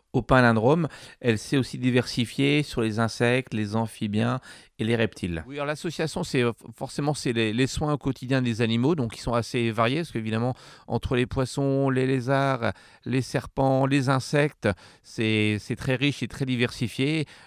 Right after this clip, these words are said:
Speaker 2: au niveau de la nourriture, de l'eau, la construction même de leur habitat. On fait des ateliers donc avec les enfants, pour exemple, pour construire un terrarium, pour avoir son, son premier animal avec les parents.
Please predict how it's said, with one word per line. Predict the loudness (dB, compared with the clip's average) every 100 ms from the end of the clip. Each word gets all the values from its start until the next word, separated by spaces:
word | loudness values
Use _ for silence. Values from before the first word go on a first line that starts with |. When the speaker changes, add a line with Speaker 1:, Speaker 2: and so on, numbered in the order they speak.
| -6
Speaker 2:
au | -4
niveau | -2 -2 0
de |
la | 0
nourriture, | 0 0 0 0 2 2 0
de | 2
l'eau, | 4 6 6 6
la | 4
construction | 0 -4 -6 -6 -2 0
même | 2
de | 4
leur | 6 6
habitat. | 4 2 2 0 -4 -20 -10
On | -4
fait | 0
des | 2 4
ateliers | 2 0 -2 -2
donc | -2 -4 -4
avec | -4
les | -4
enfants, | -4 -4 -4 -4
pour | -4 -4 -2
exemple, | -4 -4
pour | -6 -4
construire | -6 -6 -6
un | -4
terrarium, | -2 0 0 2 2 2 -2 -6 -18 -14
pour | -4 0
avoir | 2 0
son, | -2 -2 -2
son | -2 -6
premier | -4 -2 0
animal | 0 0 2 2
avec | 0 -2
les | -4
parents. | 0 0 2 2 0